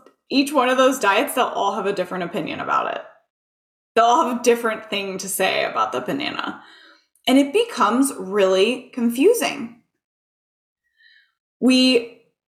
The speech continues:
get to this place of overwhelm in our brains, of overwhelm and confusion, that ultimately what usually ends up happening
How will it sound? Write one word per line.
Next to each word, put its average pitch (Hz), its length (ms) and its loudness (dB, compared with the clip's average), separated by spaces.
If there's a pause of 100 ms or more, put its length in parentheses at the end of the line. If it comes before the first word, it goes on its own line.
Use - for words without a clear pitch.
(260)
get 294 220 4
to 392 140 2
this 370 200 -2
place 233 720 0
of 208 200 0 (120)
overwhelm 294 880 0 (800)
in 208 180 0
our 247 180 2
brains, 220 540 0
of - 260 -4
overwhelm 226 500 2
and 214 120 -4
confusion, 214 840 -2
that - 440 -4
ultimately 339 800 0
what 208 400 0
usually 208 500 -2
ends 196 280 -2
up 190 160 -2
happening 320 760 2